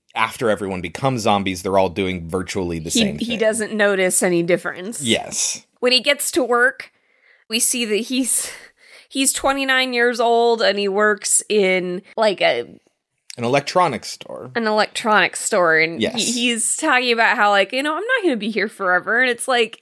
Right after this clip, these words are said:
Speaker 1: I got things I wanna do with my life.
Speaker 2: When?
Speaker 1: When? <laughs>
Speaker 2: <laughs>
Speaker 1: It's so perfectly delivered. Love it.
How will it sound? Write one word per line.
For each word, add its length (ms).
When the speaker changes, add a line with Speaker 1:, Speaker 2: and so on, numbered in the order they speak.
Speaker 1:
I 100
got 160
things 180
I 60
wanna 180
do 140
with 160
my 180
life. 340
Speaker 2:
When? 600
Speaker 1:
When? 380
<laughs> 100
Speaker 2:
<laughs> 40
Speaker 1:
It's 960
so 540
perfectly 640
delivered. 680
Love 300
it. 160